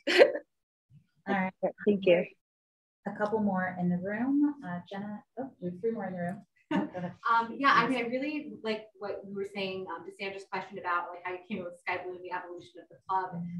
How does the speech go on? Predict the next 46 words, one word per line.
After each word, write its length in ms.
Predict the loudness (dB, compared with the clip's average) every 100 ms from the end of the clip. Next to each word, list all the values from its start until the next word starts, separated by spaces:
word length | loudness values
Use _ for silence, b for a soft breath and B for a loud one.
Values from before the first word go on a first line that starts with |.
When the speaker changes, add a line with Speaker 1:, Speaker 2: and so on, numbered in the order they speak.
| 2 4
Speaker 4:
Um, 80 | 4
and 80 |
I 40 | 4
was 80 | 4
wondering 240 | 2 0
if 60 | -2
you 60 |
could 180 | -2 -2
say 120 | -2
a 40 | 0
little 200 | 0 0
bit 180 | -2
more 220 | -2 -2 0
about 320 | 2 2 0
kind 120 | -2
of 60 | -6 -14 _
team 180 | -4
identity, 680 | -4 -4 -6 -6 -8 -8 -6
because 180 | -6 -6
I 80 | -4
feel 120 | -2
like 180 | 0 6
last 340 | 10 12 10
season 720 | 8 8 8 8 8 6 4
that 120 | 2 2
was, 100 | 0
like, 140 | -4
a, 140 | -6 -4
that 120 | -4
was, 80 | -2
like, 100 | -2
a 40 |
tough 200 | 0 0 2
question 300 | 2 2 -10
to 80 |
answer, 380 | -10 -10 -6 -2
but 100 | 0
it 100 | -2 -4 -10 -4
kind 140 | 0 0
of 120 | -2
feels 240 | -4 -2
like, 180 | -2 -4
based 200 | -4 -4
on 80 | -4
what 140 | -6
you 80 | -8